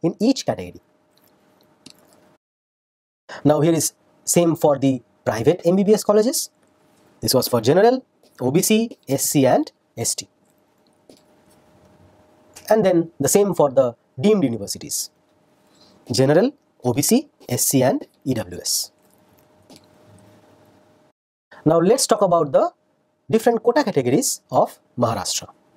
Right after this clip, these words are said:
The government medical colleges offer eighty-five percent of their seats under state quota, and if you take admission in these colleges,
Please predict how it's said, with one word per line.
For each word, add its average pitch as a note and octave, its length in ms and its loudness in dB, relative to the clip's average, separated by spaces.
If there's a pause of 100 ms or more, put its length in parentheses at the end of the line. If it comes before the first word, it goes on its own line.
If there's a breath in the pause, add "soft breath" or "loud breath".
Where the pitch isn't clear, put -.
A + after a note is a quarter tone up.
(720 loud breath)
The C#3+ 120 2
government C4 400 4
medical F#3+ 260 4
colleges D3+ 460 0
offer C#3 320 0
eighty-five G3+ 480 0
percent C#3+ 260 -2
of B2 140 -2
their A#2+ 100 -2
seats - 400 -8
under G#2 320 -10 (120)
state - 320 -2
quota, - 300 0 (680 loud breath)
and D#3 340 0 (300)
if A3 140 2
you D4 80 4
take G#3 160 2
admission C#3+ 380 0
in B2+ 120 -4
these A#2+ 180 -2
colleges, B2 480 0